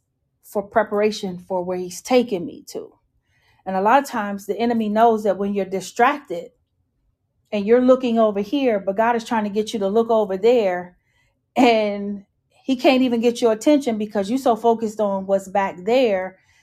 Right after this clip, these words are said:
that you can't look where he's telling you to look, that you're missing opportunities, different things, that doors that he's open for you. It's like, "Okay, I got a door open over here for you," but you don't see it because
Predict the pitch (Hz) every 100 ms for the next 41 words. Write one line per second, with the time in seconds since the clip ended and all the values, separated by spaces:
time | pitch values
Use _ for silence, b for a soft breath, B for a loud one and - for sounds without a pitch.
0 | b 196 190 233 240 233 - 214 233 226
1 | 214 208 220 - 262 269 254 226 202 190
2 | 185 - _ _ _ _ _ _ _ -
3 | 185 180 226 202 220 254 254 208 160 175
4 | - _ _ _ _ _ _ - 170 190
5 | 214 214 240 208 151 113 - - - _
6 | _ _ _ _ _ _ _ 190 262 269
7 | 247 254 240 226 220 185 - 175 226 247
8 | 220 220 202 214 214 - 208 240 226 190
9 | 196 180 165 202 208 185 240 269 240 165
10 | - 226 254 233 294 302 247 233 214 220
11 | 220 214 214 220 220 196 214 208 - _
12 | _ _ _ - 247 254 226 - 302 269
13 | 202 208 220 220 208 202 202 - -